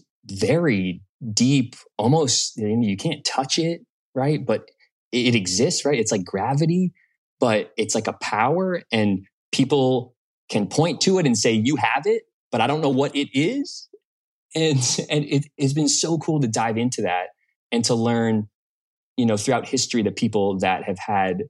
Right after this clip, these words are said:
a strong presence or self-confidence or personal power, which all that stuff kind of lumps into one,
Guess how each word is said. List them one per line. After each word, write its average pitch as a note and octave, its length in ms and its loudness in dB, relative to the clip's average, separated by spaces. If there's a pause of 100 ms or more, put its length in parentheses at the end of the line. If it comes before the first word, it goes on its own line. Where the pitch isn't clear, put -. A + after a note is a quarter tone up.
(520)
a G#2 60 -6
strong G2 420 0
presence F2+ 680 -4 (100)
or F#2 220 -2
self-confidence F2+ 1040 -4
or F#2+ 140 -2
personal F#2+ 460 0
power, G2 560 0
which - 440 -2 (360)
all A#2 160 2
that A2+ 160 -2
stuff - 240 -4
kind G2 200 -4
of F#2 80 -2
lumps G2 420 0
into F#2 340 -6
one, F2+ 480 -2